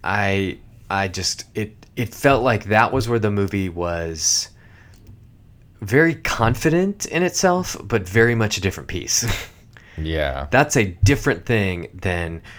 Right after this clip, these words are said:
Speaker 1: the union meetings fighting over fishing contracts and Ruby interpreting that for her dad, right?
Speaker 2: Or,
Speaker 1: Like
Speaker 2: or her having to go to the doctor's office with them,
Speaker 1: <laughs> Yeah,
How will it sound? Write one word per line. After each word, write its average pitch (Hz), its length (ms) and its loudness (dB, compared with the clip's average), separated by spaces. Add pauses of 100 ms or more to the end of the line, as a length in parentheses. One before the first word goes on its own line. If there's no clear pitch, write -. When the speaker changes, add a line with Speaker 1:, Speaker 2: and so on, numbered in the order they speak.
(160)
Speaker 1:
the 87 460 -4 (260)
union 98 600 2
meetings 80 840 -4
fighting 92 460 0
over 82 640 -4 (600)
fishing 110 280 4
contracts 82 760 -2
and 85 400 -8 (200)
Ruby 101 360 2
interpreting 82 520 -6
that 78 180 -8
for - 100 -16
her 82 80 -8
dad, - 360 -8 (140)
right? 76 320 -8
Speaker 2:
Or, 87 120 -6
Speaker 1:
Like 80 400 -6
Speaker 2:
or 95 140 0
her 95 260 2
having 90 300 2
to 85 60 -2
go 87 140 0
to 85 60 0
the 80 80 -2
doctor's 80 500 -2
office 82 640 -6
with 85 140 -6
them, - 160 0 (140)
Speaker 1:
<laughs> - 60 -16
Yeah, 101 80 -4